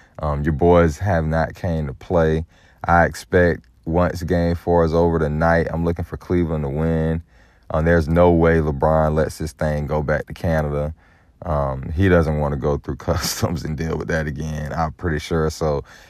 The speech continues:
it's very important, um, considering, too, with Boston and Philly, how that series is shaping up. You wanna end this series tonight, um,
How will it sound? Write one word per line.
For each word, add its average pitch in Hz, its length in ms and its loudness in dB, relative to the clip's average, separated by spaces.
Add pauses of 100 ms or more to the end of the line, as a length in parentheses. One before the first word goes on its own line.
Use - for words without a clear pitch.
(680)
it's 92 180 0
very 95 360 6
important, 90 800 2 (300)
um, 85 180 0
considering, 87 760 2
too, 113 200 0
with 82 200 0
Boston 90 640 4
and 82 200 -4
Philly, 87 360 4
how 80 180 0
that 80 200 0
series 82 460 0
is 78 80 -4
shaping 82 420 0
up. 80 220 0
You 90 180 2
wanna 82 300 2
end 78 340 -2
this 78 200 -2
series 69 480 -6
tonight, 67 500 -12 (720)
um, 67 400 -4